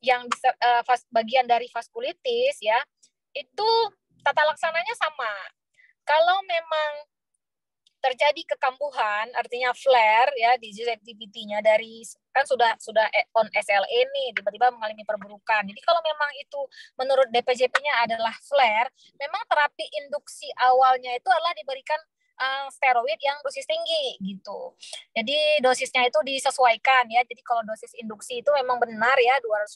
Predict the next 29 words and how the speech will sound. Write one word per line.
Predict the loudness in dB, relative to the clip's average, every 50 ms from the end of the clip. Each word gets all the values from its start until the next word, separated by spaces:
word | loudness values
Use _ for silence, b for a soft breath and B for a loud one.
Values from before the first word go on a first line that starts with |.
| -20
eh, | -18 _ -6 -4 -4 -4 -4 -6
lima | -6 -4 -4 -2 -2
ratus | -2 -4 -6
sampai | -10 -10 -10 -6 -4 -4 -4 -4
seribu | -6 -10 -10 -12 -10 -6 -2 -2 -2 -2 _ _ _ _ _ _ _ _
miligram | -8 -6 -2 2 4 4 4 2 0 _ _ _ _ _ _ _ _
per | -2 0 0 2
hari | 2 0 0 -2 -4 -6 -8 -10
gitu, | -14 -16 _ -14
bisa | -12 -8 -4 -2 -2
sampai | 0 0 -2 0 0 -2 -2
segitu | -4 -8 -8 -4 0 2 2 2
dosisnya, | 2 2 0 -2 -6 -8 -4 -4 -4 -2 -2
disesuaikan. | -2 -2 -4 -2 0 2 0 0 0 -2 -4 -4 -4 -4 -6 _ _
Nah, | -2 -2 -2 -2 B B B B B B B 2
kemudian | 2 4 4 4 2 4 4 4 4 4 4 0 0 -2
pada | -2 -2 -2 0 -2
saat | -2 -2 -4 -4 -2 -4 -6 -6
diinduksi | -8 -18 -18 -16 -14 -12 -10 -8 -8 -8 _ -10 -14 -12 -12 -8 -8 -8 -8
itu | -10 _ -10 -4 2 4 4 4
biasanya | 4 4 4 4 4 4 2 0 0 0 -2 -2 0
memang, | 0 0 2 0 0 0 -2 -6 -12 -8 -4
eh, | -2 -2 0 0 0 -2 -2 0 0 -2 -2
apa, | 0 0 0 0 0 -2 -4 -4 -4 -4
obat-obat | -2 -4 -4 -6 _ -4 -4 -4 -2 -2 -2 -4 _ _ _ _ _ _ _
D | _ -14 -12 -12 -8
mart | -8 -6 -6 -8 -8
itu | -10 -12 -12 -12
di | -12 -12 -16 -16 -14 -14 -14 -14 -16 -16